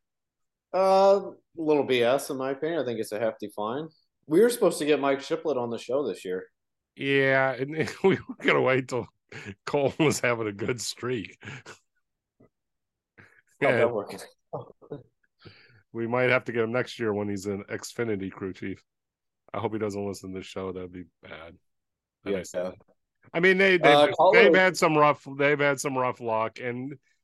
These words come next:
Speaker 2: last year Stewart-Haas Racing wasn't the greatest, and this year they're gotten a little better, but Cole's still a little bit behind the eight ball. But hey, they still got teamwork.
Speaker 1: Yeah. Uh, Kaulig completes their Xfinity team for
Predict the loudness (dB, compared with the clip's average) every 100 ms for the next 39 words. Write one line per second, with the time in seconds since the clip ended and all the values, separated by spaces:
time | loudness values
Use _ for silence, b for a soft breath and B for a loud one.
0 | _ _ _ _ -4 0 0 0 -4 -4
1 | 0 2 4 2 0 -4 -2 -4 -2 -2
2 | -2 -6 -8 -4 -2 -2 -4 -6 -4 -4
3 | -2 -2 -2 -2 -4 -4 -4 -2 0 0
4 | 0 0 2 2 0 -2 -4 -4 -4 -6
5 | -2 0 0 0 0 -2 -4 -2 -2 -4
6 | -6 -10 -12 -8 -6 -6 0 0 4 2
7 | 2 0 0 0 -6 -4 -4 -6 -16 _
8 | _ _ _ _ _ _ b b b -2
9 | 0 0 -4 _ _ _ _ _ _ _
10 | _ _ _ 0 6 6 6 4 4 4
11 | 2 -4 -12 -18 -6 -6 -6 -10 -10 -6
12 | -4 -6 -6 -6 -6 -8 -6 -6 -6